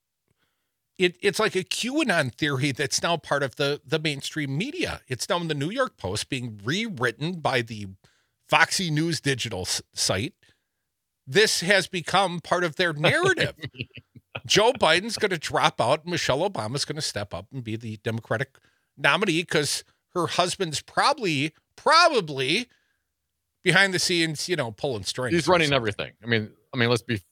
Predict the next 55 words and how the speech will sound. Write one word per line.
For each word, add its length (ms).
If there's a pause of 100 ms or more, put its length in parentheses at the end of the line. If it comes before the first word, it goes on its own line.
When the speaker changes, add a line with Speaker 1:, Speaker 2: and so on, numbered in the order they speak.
Speaker 2:
let's 140
be 160
honest. 260
The 80
other 160
thing 220
you 80
hear 120
about, 280
and 180
with 100
the 80
unsaid 440
part, 200
at 40
least 160
in 80
this 160
conversation, 580
is 80
that 140
Barack 280
Obama 300
is 140 (320)
truly 260
the 140
one 260
running 320
the 60
government. 400 (680)
Or, 340
or, 340
or, 420
or, 400
I 80
don't 80
know, 100
maybe 240
it's, 160
it's 200
the, 260
the, 220
the 180
military 460
forces 400
are 20
going 300
to, 60 (440)
you 60
know, 100
overthrow, 680 (320)
uh, 180
the, 120
the 120
dictator. 340